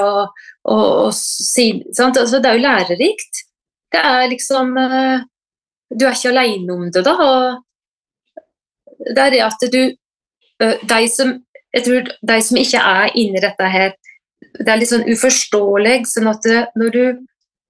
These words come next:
eh, når du får spørsmål ut av til, så, så når, så kan du liksom ikke, ja, så kan jeg svare ut fra meg, men, men da er det liksom andre som har den samme, de samme greiene som på en måte jeg kan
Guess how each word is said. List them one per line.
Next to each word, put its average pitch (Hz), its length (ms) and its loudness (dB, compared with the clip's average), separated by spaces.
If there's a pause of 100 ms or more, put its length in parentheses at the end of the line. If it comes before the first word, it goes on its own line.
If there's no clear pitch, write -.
(460)
eh, 226 420 0
når 226 180 0
du 254 80 2
får 220 320 -2
spørsmål 220 480 -2
ut - 220 -4
av 190 120 -4
til, 202 200 0
så, 220 240 0 (1300)
så - 640 -2
når, 226 200 0 (280)
så 247 160 -2
kan 240 160 2
du 233 80 2
liksom 233 240 2
ikke, 247 220 2 (420)
ja, - 80 0
så 240 160 -2
kan 240 200 2
jeg 240 100 2
svare 202 400 2
ut - 100 -12
fra 233 140 -2
meg, 240 320 2
men, 240 260 0
men 240 220 0
da 233 180 2
er 226 80 -2
det 233 80 0
liksom 233 260 -4
andre 196 460 0
som 226 220 0
har 196 260 0
den 226 80 2
samme, 214 460 0 (460)
de 226 100 -4
samme 202 500 2
greiene 190 540 2
som 214 180 -2
på 214 140 -4
en 220 80 2
måte 220 180 0
jeg 214 80 -6
kan 220 220 2